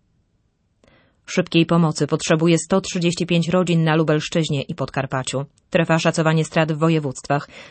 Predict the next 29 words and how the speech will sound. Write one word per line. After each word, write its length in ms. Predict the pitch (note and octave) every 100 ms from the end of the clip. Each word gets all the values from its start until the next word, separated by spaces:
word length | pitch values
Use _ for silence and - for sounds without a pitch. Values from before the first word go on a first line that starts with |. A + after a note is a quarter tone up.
| -
przez 160 | F#3+ F#3+
które 240 | - F#3
przeszła 380 | E3+ F3+ - D#3+
fala 320 | - F3+ E3+
wezbraniowa 540 | E3+ E3 F3 D#3 B2+
na 140 | C3+ C3
Wiśle. 400 | A#2+ - B2+ C#3 - _ - - - -
W 60 |
Małopolsce 680 | E3+ F3+ F3 E3+ D3 - D3+
woda 220 | E3+ E3+
podtopiła 600 | E3+ - E3+ F3 E3 E3 E3
aż 220 | F3 -
sześćset 520 | - D#3+ C#3 - C#3+
domów. 460 | C#3 D#3+ C#3+ C3+ - _
Fala 280 | - D#3+ D3+
wezbraniowa 480 | D#3 D#3 D3 D#3 D#3
na 100 | D#3
Wiśle 300 | E3+ - E3+
minęła 380 | F3+ D3 C3 C3+
Toruń. 460 | - D#3+ C3+ C#3+ - - - _
Do 180 | F#3 F#3+
Bałtyku 380 | F#3+ F#3+ A3+ G3+
dotrze 360 | F3 - D3+
w 60 | D3
poniedziałek. 680 | F#3 E3 C3+ B2 A#2+ C#3+ - _ -
Służby 280 | F3 D#3 E3
patrolują 580 | D#3+ D#3+ D#3+ E3+ F3 F#3+
i 140 | F#3+
monitorują 760 | F3+ F3+ F#3+ F#3 F3 D#3+ B2+